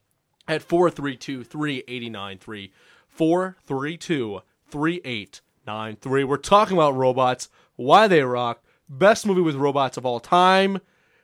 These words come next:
Name it. Give us a call, four three two, three eight nine three. I dare ya. All right. <laughs> Let's get a w-, few more reviews, and then we'll move on. You saw,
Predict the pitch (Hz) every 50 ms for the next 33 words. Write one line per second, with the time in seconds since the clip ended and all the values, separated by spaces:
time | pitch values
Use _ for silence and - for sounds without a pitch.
0 | _ _ - 131 127 147 165 175 180 185 180 - - - - _ _ _ _ _
1 | _ _ _ - - - - - _ _ - - 165 160 156 151 151 - 160 147
2 | 143 139 135 135 131 123 - _ _ _ _ _ _ _ _ 156 156 160 160 160
3 | 151 - - 139 143 143 139 131 - - 139 127 120 117 110 107 104 _ _ _
4 | _ _ _ _ - 139 139 143 135 131 127 120 120 _ _ _ _ 123 127 131
5 | 135 139 - _ _ - 117 120 104 104 110 113 113 113 113 110 - _ - 113
6 | 107 104 101 - - 104 95 - 113 117 135 127 123 113 92 - - - _ _
7 | _ _ _ _ - 143 151 151 147 143 131 160 127 - _ _ _ _ _ _
8 | _ _ _ _ _ _ _ _ _ _ _ _ _ _ - 220 262 254 - 285
9 | 220 208 185 160 160 202 190 - - 269 277 262 220 190 175 139 139 131 123 135
10 | - - _ _ _ _ - 135 135 135 131 131 127 131 131 127 123 135 - 135
11 | 131 127 127 127 135 147 151 160 180 262 285 285 - 233 185 175 170 160 165